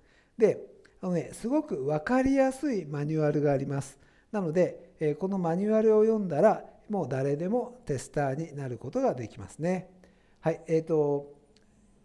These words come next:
このレベルはですね、あの、最近までエー一からビー二までだったんですけど、まあ、最近このシー一もできたので、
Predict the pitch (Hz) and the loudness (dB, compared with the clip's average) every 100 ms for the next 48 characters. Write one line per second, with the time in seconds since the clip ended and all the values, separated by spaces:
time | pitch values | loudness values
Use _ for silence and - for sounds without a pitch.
0 | _ - 170 170 240 311 269 175 120 117 | _ -6 -4 2 4 4 4 4 0 -4
1 | 170 143 - - - - 143 135 - - | -6 -6 -10 -20 -20 -12 -8 -8 -10 -20
2 | - - - - - - 202 247 262 277 | -20 -20 -20 -20 -16 0 4 4 2 0
3 | 294 233 185 147 175 185 190 190 190 - | 2 4 4 4 4 6 6 4 -2 2
4 | 202 202 160 175 185 185 220 220 175 156 | 4 6 6 4 2 2 0 0 0 0
5 | 143 135 - 127 117 - 147 202 - - | 0 -2 -2 -4 -6 -4 0 0 -2 -16
6 | - - 180 175 214 214 214 202 196 185 | -14 0 2 6 6 6 -2 0 -2 -2
7 | 220 226 226 226 285 196 156 - 147 117 | 0 0 0 0 0 2 0 -2 -6 0
8 | 190 165 | 2 2